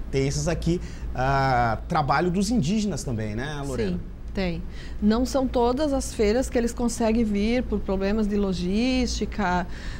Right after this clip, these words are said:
Speaker 2: ah, deles próprios, como eles sofreram um grande desastre, né,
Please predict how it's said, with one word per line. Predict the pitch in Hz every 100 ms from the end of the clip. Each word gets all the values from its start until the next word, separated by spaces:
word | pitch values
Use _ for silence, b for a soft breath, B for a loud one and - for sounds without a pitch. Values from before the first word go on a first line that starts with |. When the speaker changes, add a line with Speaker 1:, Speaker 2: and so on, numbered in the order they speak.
| B
Speaker 2:
ah, | 175 185 190 185 185 180 180
deles | 202 269 240 175
próprios, | 202 196 254 277 220
como | 214 220
eles | 214
sofreram | 220 233 233
um | 240 226
grande | 226 214 240 277
desastre, | 214 196 196 214 254 233 208
né, | 196 220 262